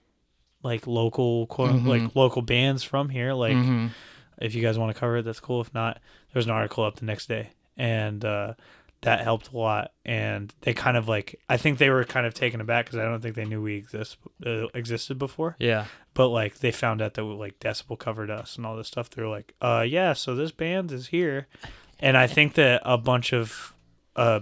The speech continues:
Speaker 1: people came out to our record release show because of that. Um,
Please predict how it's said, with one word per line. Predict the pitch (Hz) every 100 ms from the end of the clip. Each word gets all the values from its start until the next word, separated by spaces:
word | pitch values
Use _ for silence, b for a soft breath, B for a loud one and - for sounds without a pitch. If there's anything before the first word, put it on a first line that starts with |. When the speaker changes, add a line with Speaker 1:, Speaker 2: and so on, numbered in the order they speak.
| -
Speaker 1:
people | - 123 120
came | 110 - 117
out | 113 110
to |
our | 110
record | 107 135 -
release | 113
show | - 110
because | 107 117 120 123
of | 135
that. | 107 - _ - _ - - _ _ 123
Um, | 117 110 104 101 107